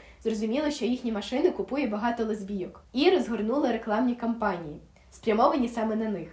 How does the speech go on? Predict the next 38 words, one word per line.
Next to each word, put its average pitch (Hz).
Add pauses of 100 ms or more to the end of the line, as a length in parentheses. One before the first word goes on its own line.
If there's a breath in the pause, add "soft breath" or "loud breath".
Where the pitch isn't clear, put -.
Правда, 277
звісно 233
ж, 220
вирішили, 214
е, 196
обійтись 226
зрозумілими 208
небагатьом 196
натяками, 269 (340 loud breath)
слогани 240
типу 202
«It's 190
not 208
a 196
choice, 208
it's 180
the 196
way 190
we're 180
built», 370 (100)
чи 208
зображення 208
автівок 202 (360 loud breath)
з -
номерними 214
знаками 214
Ксена. 302 (200)
І 226
коли 254
чоловіки 247
пообіцяли 220
більше 214
ніколи 202
не 185
купляти 196
у 190
них 196
більше 185